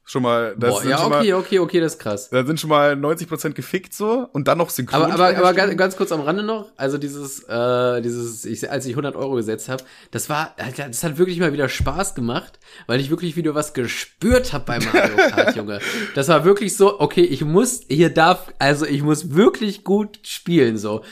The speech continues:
Speaker 2: Weil es kann immer sein, dass mal so ein blauer Panzer von hinten kommt und ein wirklich immer so kurz vorm ersten, du siehst den blauen Panzer, kurz zurückfallen lassen, putz, Junge, damit er einen abkriegt und dann wieder die Nase vorn halten. Und da hab ich wirklich wieder mal,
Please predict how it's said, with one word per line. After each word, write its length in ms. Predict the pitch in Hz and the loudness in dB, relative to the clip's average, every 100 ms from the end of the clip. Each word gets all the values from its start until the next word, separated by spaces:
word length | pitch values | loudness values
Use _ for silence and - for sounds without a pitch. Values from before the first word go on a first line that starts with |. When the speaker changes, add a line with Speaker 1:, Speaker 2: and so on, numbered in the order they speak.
| - | -6
Speaker 2:
Weil 120 | - 147 | 0 0
es 100 | - | 0
kann 120 | 208 | -2
immer 280 | 233 190 117 | 2 2 2
sein, 180 | 113 123 | 0 -2
dass 120 | 127 | -2
mal 100 | 127 | -2
so 100 | 123 | -2
ein 40 | |
blauer 260 | 120 117 110 | 0 0 0
Panzer 440 | 127 120 117 107 | -4 -6 -4 -4
von 120 | - | -4
hinten 240 | 107 104 110 | -6 -6 -8
kommt 220 | - 107 | -8 -8
und 100 | 98 | -8
ein 140 | 107 104 - - | -10 -10 -18 -4
wirklich 320 | 165 170 165 175 | -2 0 -2 -4
immer 200 | 214 202 | -2 -2
so 120 | 202 | -6
kurz 340 | - 233 226 | -6 -6 -4
vorm 160 | - 196 | -4 -4
ersten, 480 | - 190 196 208 190 | -4 -4 -6 -6 -2
du 120 | 175 | -2
siehst 240 | 160 190 | -2 -4
den 100 | 196 | -4
blauen 240 | 180 180 180 | -2 -2 -2
Panzer, 380 | 202 190 185 151 | -4 -4 -4 -4
kurz 240 | 233 214 | -2 -2
zurückfallen 400 | 202 196 - 180 | -4 -6 0 2
lassen, 260 | 175 175 175 - - | 2 0 -6 -10 -2
putz, 320 | - 185 - 214 | 4 6 4 2
Junge, 200 | 254 226 | 4 4
damit 200 | 208 196 | 6 4
er 160 | 165 185 | 4 2
einen 100 | 175 | 4
abkriegt 400 | 170 - 180 160 | 0 0 -4 0
und 60 | |
dann 140 | 160 165 | 2 6
wieder 160 | 165 | 4
die 100 | 151 | 4
Nase 320 | 147 139 143 | 2 2 0
vorn 280 | 135 135 127 | -2 -4 -2
halten. 280 | 101 107 135 - - | -2 -4 -6 -12 -10
Und 140 | - 135 | -4 0
da 120 | 147 | 2
hab 180 | 180 214 | 2 2
ich 120 | 226 | 0
wirklich 280 | 214 214 190 | -2 -2 0
wieder 200 | 214 196 | 2 4
mal, 260 | 196 190 | 4 2